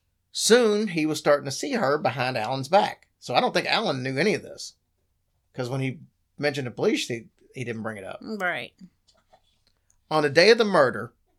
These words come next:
Speaker 1: they had been drinking cider at the park before going back to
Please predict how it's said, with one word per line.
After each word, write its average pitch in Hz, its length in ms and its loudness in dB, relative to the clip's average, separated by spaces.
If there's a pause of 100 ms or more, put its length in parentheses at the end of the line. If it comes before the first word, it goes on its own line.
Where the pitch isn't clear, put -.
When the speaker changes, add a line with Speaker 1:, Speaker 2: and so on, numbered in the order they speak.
(340)
Speaker 1:
they 139 120 2
had 156 160 4
been 156 160 2
drinking 135 320 -2
cider 123 600 -2
at 123 120 -6
the - 80 -6
park 131 440 -4
before 120 420 -6
going 120 260 -8
back 107 300 -6
to 120 300 -10